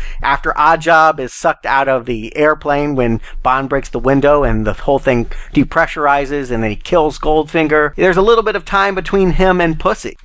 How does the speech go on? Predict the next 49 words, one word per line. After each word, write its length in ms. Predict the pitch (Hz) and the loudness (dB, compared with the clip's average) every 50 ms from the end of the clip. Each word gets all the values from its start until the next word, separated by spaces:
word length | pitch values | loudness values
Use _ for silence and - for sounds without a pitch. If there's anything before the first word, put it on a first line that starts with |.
| - - - | 0 2 2
And 320 | 127 143 160 165 175 170 | 4 2 2 0 2 2
yes, 320 | 175 202 196 123 113 - - | 2 2 2 0 -2 -6 -14
just 280 | 123 131 151 156 160 | -14 -10 -10 -4 -2
like 140 | 175 165 156 | 0 0 0
he 60 | 190 | 0
does 240 | 165 175 180 180 165 | 2 2 4 4 4
in 120 | 190 190 | 2 2
the 80 | 190 196 | 2 2
movie, 580 | 196 202 208 196 165 139 135 123 120 123 127 127 - | 4 4 4 4 4 4 2 2 2 2 0 -2 0
he 200 | - 160 156 156 | 4 4 6 6
is 160 | 147 131 131 - | 6 4 2 0
able 400 | 175 160 165 165 165 175 170 170 | 0 0 0 2 0 0 -2 -2
to 600 | 156 - - 143 135 127 123 117 113 113 110 117 - | -4 -4 -2 0 2 4 4 2 2 0 -2 -2 -2
get 180 | - 202 208 | -2 -2 0
her 160 | 165 185 180 | 0 0 0
to 140 | 170 151 143 | 0 0 -2
switch 500 | - - - - 147 165 170 - - - | -4 -4 -4 -2 0 0 0 0 -4 -6
teams. 680 | - - - 143 131 110 101 - - - - - - - _ _ _ _ - | -4 -2 0 2 2 0 0 -2 -6 -8 -12 -14 -18 -20 _ _ _ _ -4
I'm 120 | 180 208 | -4 -4
just 140 | 214 233 - | -4 -4 -2
gonna 160 | - 226 185 | 0 0 0
go 140 | 160 160 160 | 2 2 2
ahead 180 | 147 - 190 160 | 2 2 2 0
and 100 | 151 143 | 0 0
read 200 | 147 160 165 147 | 0 0 2 2
you 80 | 143 | 2
the 40 | 127 | 2
last 300 | 123 123 127 123 113 - - | 4 4 4 4 2 0 0
page 240 | 143 127 117 110 117 | 2 2 2 2 2
'cause 160 | - 123 107 | 0 2 2
it's 160 | 117 113 104 117 | 2 0 0 0
just 160 | 131 123 - | 0 0 2
so 160 | - 120 113 | 2 0 0
good. 380 | 107 120 117 101 78 64 - - | 2 2 2 2 0 -2 -8 -6
Bond 360 | - 131 135 139 147 156 160 - | -2 0 2 2 2 0 -2 -2
said 220 | - 147 139 - | -2 -4 -4 -2
firmly, 580 | - 151 143 139 127 110 104 92 65 60 - - _ _ _ - - | 0 0 2 2 2 0 -2 -4 -6 -8 -14 -18 _ _ _ -8 -4
"Lock 240 | 113 123 131 131 - - | -2 0 0 -2 -2 -2
that 240 | - 139 131 127 131 | -2 -2 0 -2 -2
door, 280 | 127 139 131 123 117 - | -2 0 0 0 0 -2
Pussy. 540 | - 123 110 - - 110 101 95 92 - _ _ _ - - | -2 -4 -4 -4 -2 -4 -4 -4 -6 -8 _ _ _ -18 -10
Take 240 | - - 147 143 151 | -6 -4 -2 2 4
off 220 | 139 131 - - | 4 4 2 2
that 180 | - 131 107 - | 0 -2 -2 -4
sweater 420 | - - - 127 127 131 135 131 | -8 -8 -4 -2 0 2 2 2
and 240 | 131 - 123 107 107 | 4 4 2 2 0
come 200 | - - 135 135 | -2 -2 -4 -2
into 180 | 135 123 113 127 | -4 -4 -6 -4
bed. 400 | 123 117 117 113 98 90 82 | -2 0 0 0 0 -2 -4